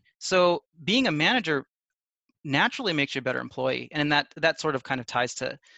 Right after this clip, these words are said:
to when you're building with a training mindset, it makes what you build better because it's cleaner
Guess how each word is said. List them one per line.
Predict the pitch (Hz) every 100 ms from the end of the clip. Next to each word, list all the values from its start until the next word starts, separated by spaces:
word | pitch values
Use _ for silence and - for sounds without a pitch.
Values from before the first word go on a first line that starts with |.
| _ -
to | 139 127 127
when | 131
you're | 127
building | 120 214 214
with | 147
a |
training | 135 143 131
mindset, | 127 131 170 - 123 123 _ _ - _ -
it | 156
makes | 160 196 -
what | 233 -
you |
build | 170 120 160 185 123
better | 117 90 92 _ _ _ -
because | 139 143 139 123 - - -
it's | -
cleaner | - 269 175 -